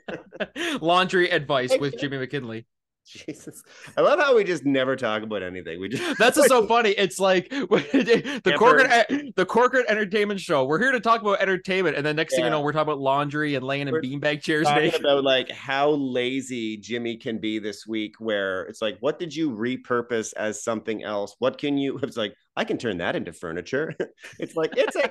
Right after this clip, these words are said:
Speaker 1: <laughs>
Speaker 2: it's a kitty litter box. And he's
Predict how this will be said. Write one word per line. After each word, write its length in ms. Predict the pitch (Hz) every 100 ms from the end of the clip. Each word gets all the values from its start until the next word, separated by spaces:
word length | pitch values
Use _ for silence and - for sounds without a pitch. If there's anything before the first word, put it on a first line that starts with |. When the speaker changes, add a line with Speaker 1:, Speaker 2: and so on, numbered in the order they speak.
| -
Speaker 1:
<laughs> 60 | 208
Speaker 2:
it's 220 | 277 -
a 140 | 226
kitty 400 | - 302 349 349
litter 280 | 180 175 139
box. 560 | 127 127 113 110 - - 240 226 - - _ _ _ _
And 160 | 196 269
he's 400 | 285 339 277